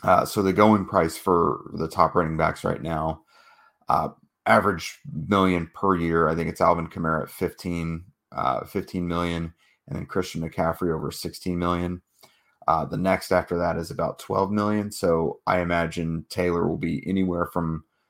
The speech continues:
thirteen to sixteen, seventeen million per year, uh, whenever he signs, whether it's with the Colts or somewhere else,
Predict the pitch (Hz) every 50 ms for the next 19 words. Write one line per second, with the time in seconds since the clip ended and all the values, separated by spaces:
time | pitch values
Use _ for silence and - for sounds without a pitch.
0 | _ _ _ _ _ - - 104 98 95 - - - 107 98 90 82 80 - -
1 | - 95 - - - - 101 95 90 87 85 85 85 82 87 - _ _ - -
2 | - 98 98 95 90 71 - - 87 82 82 82 82 80 78 78 76 76 - -
3 | - 90 85 85 82 82 87 90 87 76 - _ _ _ _ _ _ _ _ _
4 | - 67 71 67 67 64 - - - 82 95 90 87 87 78 78 78 - - 85
5 | 80 78 - - 82 80 80 82 82 80 - - 85 82 82 80 78 - - -
6 | - - 95 - 110 104 - - - 90 - - 85 85 85 85 82 82 82 85
7 | 82 - - -